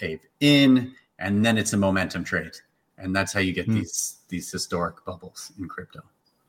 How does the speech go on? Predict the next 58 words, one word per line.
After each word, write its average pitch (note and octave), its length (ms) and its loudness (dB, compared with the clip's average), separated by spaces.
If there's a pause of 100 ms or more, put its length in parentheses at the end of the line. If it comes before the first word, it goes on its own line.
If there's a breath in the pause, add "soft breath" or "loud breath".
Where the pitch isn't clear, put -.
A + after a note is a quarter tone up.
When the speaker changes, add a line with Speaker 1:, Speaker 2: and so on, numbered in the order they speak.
(120)
Speaker 2:
It's - 200 -2
like, A2+ 240 2
uh, G#2 200 2
the A2 200 -2
inverse A2 360 0
effect A2 320 -4
of G2+ 120 -2
when G2+ 160 -2
that G2 200 -4
giant G2+ 520 -2
boat G2 320 0 (260)
got G#2 220 -2
caught G#2 260 0
in G#2+ 60 -8
the G2+ 80 -4
Suez G2 340 0
Canal, G2 420 -2 (480 soft breath)
and A2 100 2
everyone G2+ 260 4
thought G2+ 160 2
it G#2 40 2
was G2 180 2
so G2+ 400 2
<laughs> - 20 -2
funny G#2+ 500 0
until G#2 260 0
it G2 100 0 (120)
disrupted G#2 460 0
global G#2 260 2
supply G2+ 320 -2
chains G#2 300 -2
for, - 120 -6
like, G2 140 -4
three G#2 220 2
days. G2 420 0
And G#2+ 80 -2
then G2+ 140 0
nine G2 220 0
months G2 260 -2
later, G2 280 2
the G2 60 0
price F#2+ 300 -4
of G2 80 -2
eggs G2 280 -4
was, G#2+ 140 -8
like, G2 160 -4
ten G#2+ 140 -2
dollars. B2 400 0 (200 loud breath)
Speaker 1:
Right. G2 360 0 (920)
And G2 120 0
three G2+ 120 2
Speaker 2:
It's G#2 60 4
like G2+ 60 6
Speaker 1:
months F#2+ 140 0
Speaker 2:
the F#2+ 60 2
Speaker 1:
later, G2 240 4
Speaker 2:
opposite. F#2+ 100 2
Speaker 1:
you, F#2+ 120 2